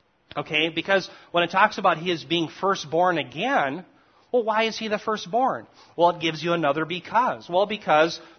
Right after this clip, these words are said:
the fullness dwelt in him. Are you following kind of the way this is flowing? Now the fullness is who? Is you're gonna find out it's God. Jesus is God. Okay? So that's why he's the firstborn.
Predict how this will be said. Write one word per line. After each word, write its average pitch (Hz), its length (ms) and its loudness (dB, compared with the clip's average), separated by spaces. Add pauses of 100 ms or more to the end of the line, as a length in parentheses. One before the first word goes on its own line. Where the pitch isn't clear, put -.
the 175 80 4
fullness 220 720 2 (240)
dwelt 240 380 2
in 190 100 -4
him. 113 260 -10 (640)
Are 160 80 0
you 180 120 -2
following 196 420 2
kind 190 220 -4
of 185 40 0
the 170 60 -4
way 170 140 -2
this 170 160 -12
is 147 100 -12
flowing? 147 400 -4 (560)
Now 175 200 8
the 175 200 0
fullness 220 380 4
is 160 100 -12
who? 170 340 -6 (380)
Is 156 220 -4
you're 175 80 -2
gonna 170 160 -2
find 151 260 0
out 139 140 2
it's 127 160 -12
God. 131 460 -6
Jesus 156 520 -12
is 110 160 -18
God. 123 380 -12 (760)
Okay? 143 380 -4 (220)
So 165 200 2
that's 160 360 -2
why 151 180 0
he's 147 220 -10
the 139 100 -8
firstborn. 131 680 -4